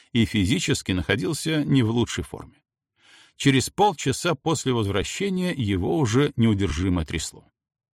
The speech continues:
Марина и Оля сразу опознали признаки переохлаждения и принялись за дело. Они усадили его, накрыли одеялом и принялись отпаивать горячим чаем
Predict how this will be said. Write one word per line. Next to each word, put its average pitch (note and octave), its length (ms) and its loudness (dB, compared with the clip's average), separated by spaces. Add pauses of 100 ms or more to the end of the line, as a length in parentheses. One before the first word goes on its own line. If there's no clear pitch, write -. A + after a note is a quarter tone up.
(800)
Марина F#3+ 500 4
и - 60 6
Оля F#3+ 340 2
сразу D3 460 0
опознали B2 500 0
признаки A#2+ 540 -2
переохлаждения A2+ 1000 -2
и F3+ 260 -6
принялись G2 560 0
за D#2+ 140 2
дело. - 340 -10 (640)
Они F#3 240 4
усадили B2 580 2
его, C3+ 360 2
накрыли A2+ 480 2
одеялом G2 680 0
и B2+ 120 2
принялись A2 640 0
отпаивать B2+ 720 0
горячим G#2 500 0
чаем B2+ 380 2